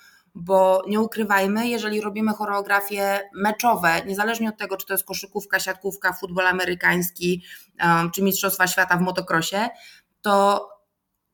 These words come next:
cheerleaders są po to, żeby dać, bądź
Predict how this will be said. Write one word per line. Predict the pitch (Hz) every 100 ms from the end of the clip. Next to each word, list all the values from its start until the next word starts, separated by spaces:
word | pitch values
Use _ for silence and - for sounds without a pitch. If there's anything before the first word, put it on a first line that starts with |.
| -
cheerleaders | 240 247 220 226 269 294 - -
są | - 208 208
po | 214 208
to, | 220 233 -
żeby | 214 208
dać, | 196 202 202 - - _
bądź | - 202 196